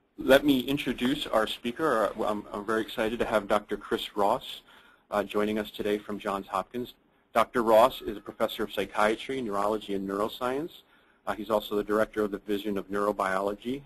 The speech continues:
the director of the Molecular Neurobiology Laboratory, and the director of the H T S A Center of Excellence at Johns Hopkins University. And on top of that, he's a former Coalition for the Cure investigator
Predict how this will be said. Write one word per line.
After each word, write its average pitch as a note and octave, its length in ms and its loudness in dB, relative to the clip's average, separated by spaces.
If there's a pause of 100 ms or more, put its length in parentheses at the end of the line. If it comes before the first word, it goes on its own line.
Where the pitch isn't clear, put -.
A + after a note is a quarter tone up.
the G#2 80 -10
director G#2 380 -2
of F#2 100 -6
the F#2+ 60 -14
Molecular G2 360 -6
Neurobiology F#2 640 -8
Laboratory, A2+ 640 -2 (520)
and D3+ 220 6
the D3+ 60 2
director B2 400 4
of G#2+ 80 -2
the A2 120 -6
H A2 260 -2
T G#2 100 -2
S - 180 -6
A G2 140 -4
Center G2 360 -8
of F#2+ 80 -8
Excellence F#2 480 -10
at - 120 -18
Johns F#2+ 260 -10
Hopkins F2+ 500 -8
University. E2+ 640 -16 (540)
And A2+ 260 2 (260)
on A2 160 -4
top A#2+ 200 2
of A#2 120 2
that, E3+ 260 6
he's A#2+ 220 -2
a A#2 60 2
former A2+ 460 2 (120)
Coalition A2 500 2
for G#2 140 -10
the G2 80 -8
Cure G2+ 240 -4
investigator F#2 680 -8